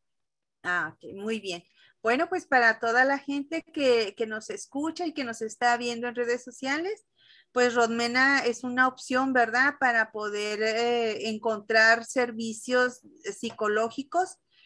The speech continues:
y, pues, eh, cursos y talleres que nos van a, a ayudar precisamente para da-, brindar los primeros auxilios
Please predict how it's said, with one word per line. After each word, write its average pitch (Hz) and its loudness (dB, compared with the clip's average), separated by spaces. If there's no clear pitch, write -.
y, 262 0
pues, 226 0
eh, 220 4
cursos 269 -2
y 262 -4
talleres 220 2
que 226 -2
nos 208 -8
van 208 0
a, 240 2
a 202 2
ayudar 208 0
precisamente 226 -4
para 196 4
da-, 190 -2
brindar 226 2
los 233 -4
primeros 214 -8
auxilios 233 -6